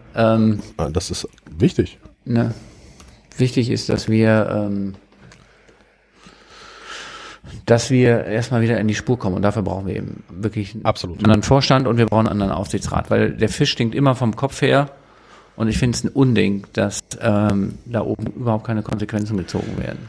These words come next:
Speaker 2: So, jetzt, äh, d-, jetzt kommt der Zertifizierungsmoment, den Till noch gar nicht kannt,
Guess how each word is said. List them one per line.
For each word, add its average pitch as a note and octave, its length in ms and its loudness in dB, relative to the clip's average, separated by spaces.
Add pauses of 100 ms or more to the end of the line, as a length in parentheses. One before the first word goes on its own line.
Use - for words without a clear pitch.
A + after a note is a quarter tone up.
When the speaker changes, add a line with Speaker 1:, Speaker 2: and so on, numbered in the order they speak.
(120)
Speaker 2:
So, A#2+ 320 2
jetzt, D3+ 500 0
äh, C3+ 320 2
d-, B2 140 -4
jetzt C#3+ 220 0
kommt D#3+ 160 -2
der D3+ 80 2
Zertifizierungsmoment, E3 960 2
den C3+ 100 2
Till D3+ 160 4
noch C#3 140 2
gar B2+ 120 0
nicht B2+ 140 -2
kannt, F3 460 -2